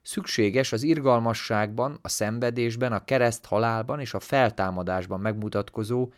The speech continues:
jézusi szeretet teljes megértése. Engedjük,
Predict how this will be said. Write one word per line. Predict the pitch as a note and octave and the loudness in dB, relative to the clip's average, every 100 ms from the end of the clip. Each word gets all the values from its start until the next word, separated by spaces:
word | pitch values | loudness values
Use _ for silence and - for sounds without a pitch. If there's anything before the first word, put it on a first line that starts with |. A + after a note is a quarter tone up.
| _ _ _ | _ _ _
jézusi | A2+ C#3+ A#2 F2 - | 2 4 2 -2 -6
szeretet | F2+ G#2 F#2+ - A2 - | -4 0 0 0 -4 -2
teljes | - G#2 F2 E2 - | 2 2 2 -4 -8
megértése. | F2+ D#2+ C2+ - D2 D#2+ - - _ _ _ _ _ _ _ _ _ _ _ | -8 -8 -10 -12 -14 -12 -14 -14 _ _ _ _ _ _ _ _ _ _ _
Engedjük, | C#3 D3 A2+ F2+ F2+ E2+ - | -2 2 4 4 0 -4 -8